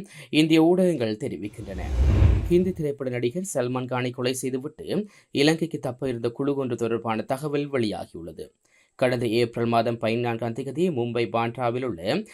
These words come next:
சல்மான் கானின் பண்ணை வீட்டுக்கு வெளியில் அடையாளம் தெரியாத குழு ஒன்று துப்பாக்கிச்சூடு நடத்தியது. இதனையடுத்து ஐந்து பேர் இந்த சம்பவம் தொடர்பாக கைது செய்யப்பட்டு விசாரணைகளுக்கு உள்வாங்கப்பட்டு வந்தார்கள்.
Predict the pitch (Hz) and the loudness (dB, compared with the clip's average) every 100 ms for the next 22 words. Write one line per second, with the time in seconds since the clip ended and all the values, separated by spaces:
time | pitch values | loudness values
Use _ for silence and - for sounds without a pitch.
0 | - - 180 156 170 190 185 175 170 170 | -12 2 6 6 6 0 -2 -2 -2 -2
1 | 135 143 135 139 151 - 131 131 131 151 | -2 0 -2 -6 -8 -4 -2 0 0 0
2 | 202 113 127 143 143 143 139 127 127 127 | 4 4 4 4 2 0 -4 0 2 0
3 | 131 139 135 151 87 113 208 - - - | -2 -2 -2 -4 -2 -2 -2 -6 -4 -2
4 | 175 180 170 175 143 117 113 90 - 87 | 4 6 6 2 -4 -2 -2 -4 -8 -12
5 | 85 - _ _ _ - 127 123 120 113 | -12 -18 _ _ _ -4 0 2 2 0
6 | - 196 120 113 104 151 180 135 110 - | 0 0 2 0 0 -2 0 0 -4 -4
7 | 113 120 117 113 113 120 120 120 107 117 | 0 0 0 0 2 2 2 0 -2 -2
8 | 123 117 113 117 - 123 120 127 123 120 | -2 -4 -4 -4 -4 -2 0 0 0 -2
9 | 123 117 120 117 120 120 123 117 151 127 | -4 -4 -4 -2 -2 -4 -8 -6 -4 -6
10 | 85 - - | -8 -14 -18